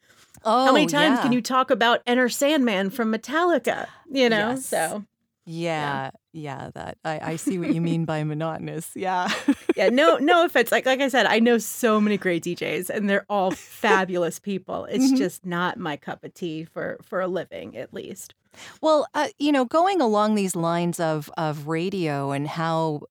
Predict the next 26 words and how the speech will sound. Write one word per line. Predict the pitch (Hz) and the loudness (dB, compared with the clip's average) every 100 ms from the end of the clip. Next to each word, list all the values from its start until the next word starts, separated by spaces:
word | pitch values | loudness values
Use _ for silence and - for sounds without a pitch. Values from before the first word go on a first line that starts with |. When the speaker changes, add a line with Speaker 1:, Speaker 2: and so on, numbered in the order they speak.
| - | -16
Speaker 1:
people | - 180 - 151 - | -8 -8 -4 -6 -4
are, | 147 143 143 143 139 - - - | -6 -4 -4 -6 -6 -10 -14 -12
um, | 147 139 135 135 135 | -8 -6 -6 -6 -8
you | - 175 | -4 -4
know, | 147 | -2
on | 160 170 | -2 0
the | 151 | -2
radio | 151 147 147 | -4 -4 -6
stations | - 151 170 151 | -6 -6 -4 -6
and | 143 | -6
how | 185 240 | -4 -4
the | 277 | -4
radio | 247 240 | -6 -4
stations | 247 226 220 202 170 | -4 -4 -4 -6 -8
brand | - 147 262 | -8 -4 -2
themselves, | 311 165 - 123 127 | -2 -4 -4 -6 -8
because | - 147 165 - | -12 -10 -10 -6
they | 160 | -4
all | 160 175 | -4 -4
have | 180 156 | -6 -6
a | |
certain | - 147 - 127 131 | -8 -8 -8 -8 -8
sound, | - - 139 123 135 180 202 | -10 -8 -8 -6 -8 -8 -10
because | 143 147 | -12 -10
they're | 147 139 | -8 -6
all | 135 139 135 | -4 -4 -6